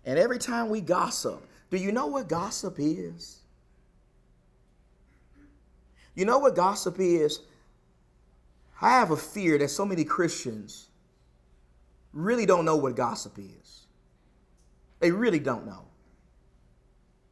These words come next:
I know that because so often I've heard people say, maybe you've heard people say this, "Well, this is not gossip because I'm telling,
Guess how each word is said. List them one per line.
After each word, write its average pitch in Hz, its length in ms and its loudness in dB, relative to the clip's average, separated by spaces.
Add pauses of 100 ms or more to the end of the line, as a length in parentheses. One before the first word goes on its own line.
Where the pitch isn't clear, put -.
(1080)
I 165 80 6
know 254 220 10
that 180 140 6
because 165 600 2
so 170 200 4
often 160 480 2 (480)
I've 127 100 -2
heard 196 220 10
people 170 260 -2
say, 160 420 6
maybe 160 260 2
you've 190 140 -6
heard 147 240 4
people 135 240 -6
say 139 260 2
this, 143 480 0 (580)
"Well, 127 120 0
this 208 140 6
is 190 120 -4
not 175 240 8
gossip 202 420 8
because 156 380 2
I'm 135 160 0
telling, 143 540 2